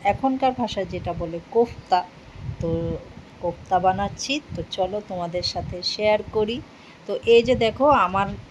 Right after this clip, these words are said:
কাটা ছাড়ানো হয়ে গেছে। এখন আমি এতে অল্প হলুদ গুঁড়ো, জিরে গুঁড়ো, নুন আর দিয়ে দিলাম অল্প গোলমরিচের গুঁড়ো,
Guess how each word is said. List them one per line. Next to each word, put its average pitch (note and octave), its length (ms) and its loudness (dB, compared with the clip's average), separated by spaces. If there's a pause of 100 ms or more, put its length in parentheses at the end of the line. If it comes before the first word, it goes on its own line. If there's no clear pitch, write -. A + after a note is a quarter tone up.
কাটা G#3 400 4
ছাড়ানো F#3+ 520 -4 (140)
হয়ে G#3 300 4
গেছে। B3+ 520 2 (320)
এখন A#3 320 -2
আমি A3+ 340 0
এতে F#3+ 440 -2
অল্প F3 460 -2
হলুদ G3+ 280 -4 (200)
গুঁড়ো, G#3+ 340 2
জিরে G3 420 -2 (100)
গুঁড়ো, G#3 420 -4 (500)
নুন G#3 520 0 (160)
আর F3+ 300 4 (120)
দিয়ে F#3 220 2
দিলাম G3 360 0
অল্প F3 400 -2
গোলমরিচের F3+ 760 0
গুঁড়ো, D#3+ 340 -4